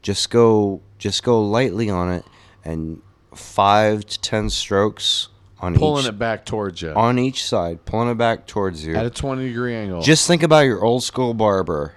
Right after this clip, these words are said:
Speaker 1: how he was stropping that straight razor just before, just before he gave you that nice, clean baby butt shave. You're doing the same thing with your chef's knife. <coughs> And that's all you need.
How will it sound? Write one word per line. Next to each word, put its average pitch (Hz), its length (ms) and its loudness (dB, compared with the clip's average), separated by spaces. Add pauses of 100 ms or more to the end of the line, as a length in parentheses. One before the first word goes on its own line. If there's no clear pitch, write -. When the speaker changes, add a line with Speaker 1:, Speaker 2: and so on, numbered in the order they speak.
Speaker 1:
how 92 200 2
he 95 120 0
was 95 160 -2
stropping 104 600 -2
that 95 400 -4
straight 117 400 -4
razor 85 400 -4
just 85 200 -8
before, 98 380 -4 (140)
just - 220 -8
before 104 300 -4
he 98 80 -4
gave 95 240 -2
you 95 80 0
that 87 180 -4
nice, 90 600 -4 (320)
clean 104 960 -2 (120)
baby 101 300 0
butt 98 280 -2
shave. 71 680 -4 (560)
You're 101 140 -2
doing 107 240 2
the 90 100 -2
same 113 380 -2
thing 104 200 -4
with 95 160 -6
your 95 120 -2
chef's 85 380 -2
knife. - 420 -6 (760)
<coughs> 160 280 -4 (1500)
And 92 120 -4
that's 104 200 -2
all 120 120 4
you 120 100 2
need. 123 240 -2